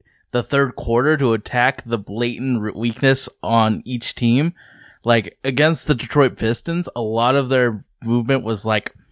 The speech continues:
Dame picks out somebody put in post position, and then that's how they run the offense. The Pistons are one of the worst teams at pick and roll, so it's like, I,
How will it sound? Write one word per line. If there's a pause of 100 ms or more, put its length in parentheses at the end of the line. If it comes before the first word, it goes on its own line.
(640)
Dame (180)
picks
out
somebody
put
in
post
position,
and
then
that's
how
they
run
the
offense. (480)
The
Pistons
are
one
of
the
worst
teams
at
pick
and
roll,
so
it's
like, (720)
I,